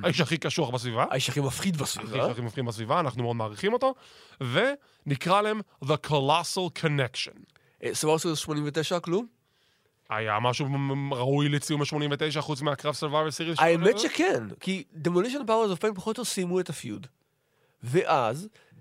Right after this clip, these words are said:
Speaker 2: Demolition והוגן, אלופי העול-, אלופי הצמדים ואלוף העולם, באותה קבוצה,
Speaker 1: Mm-hmm.
Speaker 2: שזה פעם ראשונה לדעתי, אולי גם אחרונה, תגיד לי אתה שזה נעשה, ו-, אה, פתאום, מאי שם,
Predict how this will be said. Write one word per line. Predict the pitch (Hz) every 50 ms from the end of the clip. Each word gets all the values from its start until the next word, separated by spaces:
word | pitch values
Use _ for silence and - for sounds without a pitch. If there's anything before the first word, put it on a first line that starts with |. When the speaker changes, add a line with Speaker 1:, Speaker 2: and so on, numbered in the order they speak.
| - - 160
Speaker 2:
Demolition | 160 165 170 190 226 233 226 262 220 180
והוגן, | 190 226 220 226 196 170 160 143 143 156
אלופי | - 151 160 147 - - 226 247
העול-, | 262 254 247 240 226 214 196
אלופי | 180 170 139 170 165 156 - 214
הצמדים | 214 214 - 208 196 175 156 190 214 202 170
ואלוף | 156 147 139 165 214 190 -
העולם, | 202 180 165 151 143 127 117 123 127
באותה | 135 143 143 147 - - 190 196 220 208
קבוצה, | - 214 233 220 - - - 147 117 110 131 - _ _ _ _ - -
Speaker 1:
Mm-hmm. | 147 143 143 160 _ _ _ _ _ _ _ _ _ _
Speaker 2:
שזה | - 147 120 123 120
פעם | - 151 160
ראשונה | 165 151 - 165 151 147
לדעתי, | 147 143 139 131 - 156 147 147
אולי | 139 139 135 131 131 123 131 147 156 160 156
גם | 143 147 131
אחרונה, | 123 - - - 113 117 127 160
תגיד | 175 151 127 131 139
לי | 139 131
אתה | 127 - 151
שזה | 143 - 147 139
נעשה, | 117 104 98 92 - - 143 190 285 - _ - _ _ _ _ _ _ _ _ _ _ _ _ _ -
ו-, | 127 127 120 120 123 131 160 180 180 - - _ _ _ _ _ _ _ -
אה, | - 165 165 165 160 160 160 160 - _ -
פתאום, | 214 202 - - - 214 190 143 143 185 220 _ _ _ _ _ _ _ _ _ _ _ -
מאי | 151 151 151 160 165 - _ - 175 220 269 262
שם, | - - - 170 143 127 131 180